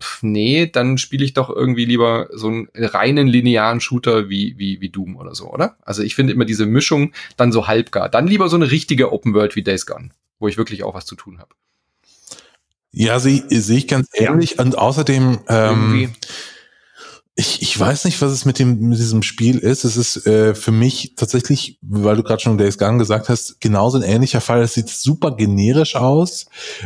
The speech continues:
Speaker 2: und es sieht aus wie jedes Spiel, was... Also es ist ja von den Entwicklern, die Mad Max gemacht haben und, äh, das überrascht mich jetzt nicht so. Also es sieht aus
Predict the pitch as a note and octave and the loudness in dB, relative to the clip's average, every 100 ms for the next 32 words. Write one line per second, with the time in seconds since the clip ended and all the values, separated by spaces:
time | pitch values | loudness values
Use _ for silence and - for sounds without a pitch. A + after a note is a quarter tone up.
0 | - A2+ A#2 A2 A#2+ A#2 G2+ A#2+ C#3+ C3 | -2 0 0 0 -2 0 2 4 2 0
1 | - A#2 A#2+ B2 - G#2 G#2 C#3 C#3+ - | 0 2 2 0 -4 -4 0 2 0 -2
2 | - A#2 A#2+ C#3 C#3 C#3 C#3 C3+ G#2 G2+ | -6 -4 0 2 4 4 4 2 -4 -6
3 | G#2 A#2+ - - - _ _ _ - A#2 | 0 0 -2 -10 -12 _ _ _ -6 -2
4 | B2+ C3+ C3+ - F3 D#3 C#3+ B2+ B2+ D3 | 0 2 0 0 0 2 2 2 2 0
5 | C3+ B2 A2+ A#2 A2+ B2+ E3 - C#3+ C3+ | 2 2 2 0 0 0 0 0 2 2
6 | - A#2 A2+ A#2 A#2 - - - _ - | 0 2 2 0 -2 -4 -18 -20 _ 0
7 | A#2+ A#2+ A#2+ A#2+ A2 G#2+ G#2 G2 G#2+ F#2 | 2 2 2 2 2 2 0 -2 -2 0
8 | G2 - G#2+ G2 F#2 - D#2+ D#2 - - | 0 0 -2 0 0 -2 -2 -2 -2 -2
9 | D2 - E2+ F#2 F2+ _ - E2 F2+ F2+ | 0 0 0 0 -2 _ -4 0 2 0